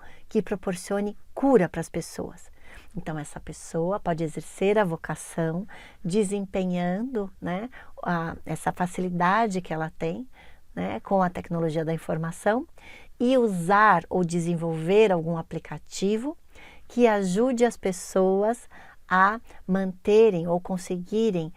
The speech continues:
uma melhor saúde. Isso é unir a vocação com propósito de vida. É muito importante. Por exemplo, existem pessoas que têm uma facilidade,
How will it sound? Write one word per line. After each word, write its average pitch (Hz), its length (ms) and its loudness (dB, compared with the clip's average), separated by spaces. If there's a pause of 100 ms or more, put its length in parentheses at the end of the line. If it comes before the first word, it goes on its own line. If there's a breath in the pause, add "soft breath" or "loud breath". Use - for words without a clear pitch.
(200 loud breath)
uma 185 220 0
melhor 170 440 -2 (240)
saúde. 254 680 -2 (1080)
Isso 233 240 -2
é 214 60 2
unir 180 360 0 (760)
a 165 160 -4
vocação 185 960 0 (640 loud breath)
com 226 180 2
propósito 175 760 -2
de 160 160 -6
vida. - 360 -14 (720)
É 185 80 -4
muito 185 440 0
importante. - 760 -12 (580 loud breath)
Por 180 160 0
exemplo, 180 460 -2
existem 175 340 -4
pessoas 196 680 -2 (260 loud breath)
que 240 100 -2
têm 302 240 0
uma 302 140 0
facilidade, 254 880 0